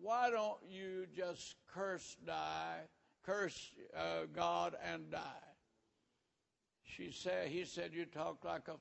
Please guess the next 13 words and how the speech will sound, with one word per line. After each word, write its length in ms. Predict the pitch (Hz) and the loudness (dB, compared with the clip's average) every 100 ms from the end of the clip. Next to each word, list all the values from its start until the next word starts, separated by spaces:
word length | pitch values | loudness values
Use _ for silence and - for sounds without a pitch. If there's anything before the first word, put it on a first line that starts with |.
| - | 0
foolish 480 | 226 202 165 - | 0 2 -2 -6
woman. 520 | 165 165 165 170 - - - - _ _ _ _ | -6 -4 -4 -6 -8 -12 -18 -20 _ _ _ _
The 80 | 147 | -8
Lord 400 | 156 170 175 170 143 | -2 2 2 0 -2
giveth, 380 | 170 170 165 160 - | -2 -2 -4 -8 -10
the 100 | 160 | -2
Lord 380 | 175 185 180 170 - | 4 6 6 4 -4
taketh 420 | 160 170 165 151 131 | -6 -6 -6 -14 -12
away. 440 | 160 160 156 151 165 _ _ _ _ - | -10 -6 -6 -8 -12 _ _ _ _ -14
Blessed 680 | 139 156 180 175 - 170 147 | -4 4 6 6 2 -4 -4
be 140 | 160 160 | -6 -6
the 180 | 151 | -6
name 560 | 156 165 165 170 170 - | -4 -2 -2 -2 -6 -10